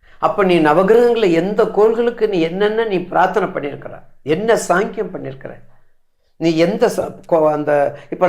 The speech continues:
சனீஸ்வரன் எடுத்தா எந்த டிசபிலிட்டி ஸ்டூடெண்ட் இருக்காங்க, பெரியவங்க இருக்காங்க, கண் தெரியாதவங்க இருக்காங்க, அப்ப அந்த அளவுக்கு அந்தந்த நோய் தன்மை உள்ளவங்களுக்கு எப்படி அவங்களுக்கு நீங்க பூஸ்டப் பண்ணிருக்கிறீங்க?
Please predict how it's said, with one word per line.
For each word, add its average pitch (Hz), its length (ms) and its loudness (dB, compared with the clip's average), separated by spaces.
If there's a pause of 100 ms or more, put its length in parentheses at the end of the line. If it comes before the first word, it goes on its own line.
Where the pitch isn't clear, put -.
(100)
சனீஸ்வரன் 202 440 0
எடுத்தா 185 220 0
எந்த 185 380 0 (440)
டிசபிலிட்டி 185 680 0 (460)
ஸ்டூடெண்ட் 202 420 2
இருக்காங்க, 156 540 0
பெரியவங்க 180 460 2
இருக்காங்க, 143 480 -4
கண் 170 260 -2
தெரியாதவங்க 160 340 0
இருக்காங்க, 135 400 -4 (400)
அப்ப 175 240 -10
அந்த 190 360 -2
அளவுக்கு 226 720 -2
அந்தந்த 190 600 -4
நோய் 220 360 0
தன்மை 214 340 -4
உள்ளவங்களுக்கு 180 500 -4
எப்படி 190 320 -2
அவங்களுக்கு 170 380 -2
நீங்க 147 180 -8
பூஸ்டப் 190 420 -6
பண்ணிருக்கிறீங்க? 117 460 -14